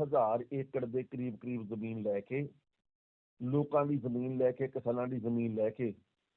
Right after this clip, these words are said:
ਤੇ ਅਸੀਂ ਇਹਨੂੰ ਵਿਕਸਿਤ ਕਰਨਾ। ਕਿਸਾਨ ਨੇ ਗੱਲ ਕਹਿੰਦੇ,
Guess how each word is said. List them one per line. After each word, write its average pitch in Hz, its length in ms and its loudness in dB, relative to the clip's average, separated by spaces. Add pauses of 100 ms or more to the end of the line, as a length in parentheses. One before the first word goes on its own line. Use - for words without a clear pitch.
(180)
ਤੇ 160 120 4
ਅਸੀਂ 160 440 2
ਇਹਨੂੰ 170 320 4
ਵਿਕਸਿਤ 151 320 2
ਕਰਨਾ। 98 380 4 (800)
ਕਿਸਾਨ 160 460 8
ਨੇ 208 140 6
ਗੱਲ 170 240 6
ਕਹਿੰਦੇ, 165 360 6